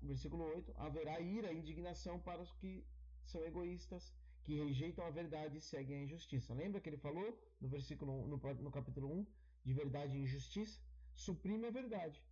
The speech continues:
Eu rejeito a verdade para viver em justiça. Haverá tribulação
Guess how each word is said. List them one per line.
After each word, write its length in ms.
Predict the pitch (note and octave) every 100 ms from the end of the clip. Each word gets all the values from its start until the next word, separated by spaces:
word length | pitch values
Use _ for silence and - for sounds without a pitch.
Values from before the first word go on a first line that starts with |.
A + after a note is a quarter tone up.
| - -
Eu 80 |
rejeito 400 | B2+ F3 D#3+ G3
a 20 | D#3+
verdade 380 | C#3 A#2+ G#2+ - - - -
para 120 | C3+
viver 260 | D3 D3 D3+
em 60 |
justiça. 480 | D#3 E3 C3 A2+ - - - - -
Haverá 420 | D#3 F3 F#3+ F#3
tribulação 1120 | F#3 - B3+ B3 G3+ E3+ D3 - D#3 D3 E3+